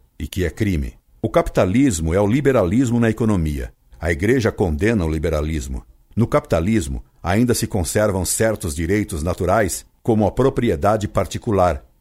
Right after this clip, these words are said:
que é um direito natural, que a Igreja sempre defendeu e sempre defenderá, e a liberdade de trabalho, a livre iniciativa, que também é um direito natural. Cada um, pessoalmente, trabalha no que quer, quando quer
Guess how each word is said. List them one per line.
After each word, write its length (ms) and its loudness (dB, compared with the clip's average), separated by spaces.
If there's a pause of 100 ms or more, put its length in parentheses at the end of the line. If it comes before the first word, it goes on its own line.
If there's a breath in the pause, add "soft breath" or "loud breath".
(180)
que 160 2
é 40 4
um 80 2
direito 440 2
natural, 600 0 (200)
que 80 -4
a 60 2
Igreja 400 0
sempre 480 2
defendeu 600 0 (280 loud breath)
e 80 0
sempre 520 0
defenderá, 640 0 (360)
e 120 2
a 60 4
liberdade 840 2
de 100 0
trabalho, 640 -2 (240)
a 100 -2
livre 360 2
iniciativa, 720 0 (320)
que 100 0
também 440 2
é 60 0
um 100 2
direito 360 0
natural. 520 -4 (240)
Cada 260 -2
um, 180 2
pessoalmente, 840 -2 (280)
trabalha 460 0
no 160 -2
que 120 -8
quer, 380 0 (300)
quando 300 -2
quer 360 -2